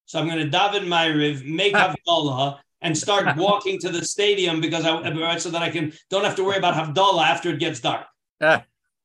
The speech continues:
Speaker 1: Aval Bechinam Lo, Pshita Shelo Hayu Mimarim Lahavdil Lispalel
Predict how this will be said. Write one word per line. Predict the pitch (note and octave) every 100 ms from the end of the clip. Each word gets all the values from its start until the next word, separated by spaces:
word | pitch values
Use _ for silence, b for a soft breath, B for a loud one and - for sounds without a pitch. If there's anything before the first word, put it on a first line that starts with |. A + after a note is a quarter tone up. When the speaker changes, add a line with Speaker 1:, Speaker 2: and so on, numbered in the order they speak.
| _ _ _ _ _ D#3
Speaker 1:
Aval | F3 F3+ -
Bechinam | - G#3 C4+ B3+ G#3+
Lo, | F#3 F3+ D#3 D#3
Pshita | - C#4 -
Shelo | G3 G3 F3 E3+
Hayu | A#3+ A3
Mimarim | F3+ F#3 A3 F#3+
Lahavdil | D#3+ D3 A#3 A3+ F3+ E3+ D#3+
Lispalel | D#3 F3 A3 F#3+ D#3